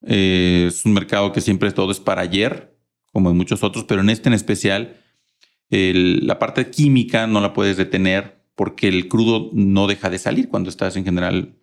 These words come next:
en los pozos. Entonces, no es como deténlo para que veamos cómo resolver el problema, sino tiene que ir sobre la marcha. Eso implica que, eh, las soluciones tienen que ser inmediatas y por lo tanto puedes tener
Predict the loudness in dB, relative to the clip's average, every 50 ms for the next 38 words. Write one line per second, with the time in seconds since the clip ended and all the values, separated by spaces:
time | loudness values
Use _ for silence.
0 | _ -2 0 0 0 -2 -2 -4 -4 -4 -4 -10 -16 -18 -14 _ -6 -4 0 0
1 | -2 -2 -2 -10 -20 _ _ _ _ _ _ _ -2 -2 0 0 0 2 2 0
2 | 0 -2 -8 -18 _ _ -4 -4 -4 -2 -2 -2 0 2 2 4 4 2 2 0
3 | 0 -2 0 0 0 -2 -2 0 0 2 2 2 2 0 0 -2 -6 -10 -16 -20
4 | _ _ -4 -2 0 0 0 0 -2 0 0 0 0 0 0 0 0 0 0 0
5 | 0 0 2 0 0 -2 -2 -4 -2 -2 -4 -2 -2 -4 -6 -4 -2 -4 -2 -2
6 | -4 -6 -6 -6 -8 -8 -10 -16 -20 -20 _ _ _ _ _ _ _ _ _ -6
7 | -2 0 0 0 0 0 0 0 0 0 0 -2 0 0 -2 -4 -8 -16 _ _
8 | _ _ _ _ _ _ _ _ _ _ -2 0 0 2 2 2 2 2 0 -2
9 | -6 -14 _ _ _ _ _ _ 0 0 2 2 2 0 0 0 0 -2 -2 -2
10 | -2 -2 -2 0 0 -2 -2 -2 -2 -2 -2 -2 0 -2 -4 -4 -2 -2 0 0
11 | 0 0 0 0 -2 -2 -2 -4 -4 -6 -6 -6 -8 -12 _ _ _ _ _ _
12 | _ _ _ -8 -4 -2 0 0 0 0 -2 -4 -2 -4 -6 -2 -2 -2 -2 -2
13 | 0 0 0 0 0 -2 -6 -12